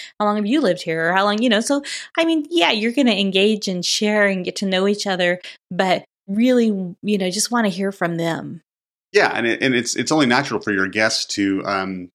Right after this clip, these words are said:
Speaker 2: to ask those same questions, um, back to you. Um, and, but don't, you know, don't, as a, as a leader, as the host, uh, try not to dominate the conversation,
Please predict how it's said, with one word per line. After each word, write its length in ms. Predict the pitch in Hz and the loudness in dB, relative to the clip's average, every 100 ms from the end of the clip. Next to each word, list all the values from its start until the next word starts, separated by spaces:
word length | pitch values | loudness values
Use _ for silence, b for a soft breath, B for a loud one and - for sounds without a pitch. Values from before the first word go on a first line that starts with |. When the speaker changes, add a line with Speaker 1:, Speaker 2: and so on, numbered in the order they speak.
| _ | _
Speaker 2:
to 140 | 104 | -2
ask 200 | 117 120 | 0 0
those 160 | - 160 | -2 -2
same 200 | 120 104 | 0 0
questions, 600 | - 127 - 101 98 95 | 0 0 0 -2 -2 0
um, 360 | - 92 95 90 _ | -2 -2 -6 -12 _
back 300 | 101 127 170 - - | -2 0 0 -10 -4
to 100 | 202 | 0
you. 380 | 170 110 135 - B B B | 2 2 0 -8 B B B
Um, 480 | - 107 98 95 98 _ B - - | 0 0 0 -4 -10 _ B -20 -4
and, 400 | 139 113 110 - | -2 0 -2 -6
but 140 | 110 | 0
don't, 260 | 143 160 - | 0 0 -2
you 120 | 120 | -2
know, 120 | 110 | 0
don't, 240 | 110 135 135 | 2 0 2
as 240 | 135 127 | 0 0
a, 80 | 107 - | -4 0
as 160 | 135 127 | 0 2
a 60 | |
leader, 380 | 110 127 117 135 | 0 2 2 2
as 200 | 104 107 | 0 0
the 80 | 107 | -2
host, 480 | 110 101 104 - - | 0 0 0 -2 -2
uh, 280 | 98 95 95 | 0 0 0
try 160 | 135 | 0
not 160 | 131 120 | 0 0
to 80 | 98 | -2
dominate 560 | 92 104 107 95 95 - | 2 2 2 -2 -4 -6
the 80 | |
conversation, 840 | 104 101 90 87 101 95 - 90 | -2 -2 0 -2 -2 -2 -4 -6